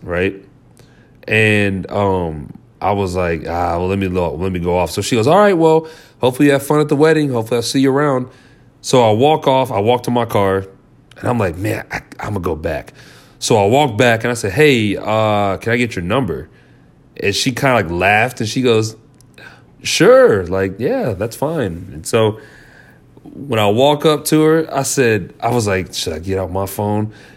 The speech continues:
And I, I just froze for a moment. And she looked at me and she's like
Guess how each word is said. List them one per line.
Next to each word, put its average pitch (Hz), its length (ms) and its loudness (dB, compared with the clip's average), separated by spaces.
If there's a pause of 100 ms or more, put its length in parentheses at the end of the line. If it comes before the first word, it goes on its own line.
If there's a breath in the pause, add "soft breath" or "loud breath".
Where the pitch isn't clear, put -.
(160 loud breath)
And 110 160 0
I, 107 300 0
I - 20 2
just 92 260 -6
froze 127 320 2
for 107 180 -2
a 98 60 0
moment. 92 360 -2
And - 100 -12
she - 140 -8
looked 107 200 -6
at 98 80 -4
me 92 80 -4
and 87 80 -8
she's 92 240 -8
like 78 320 -8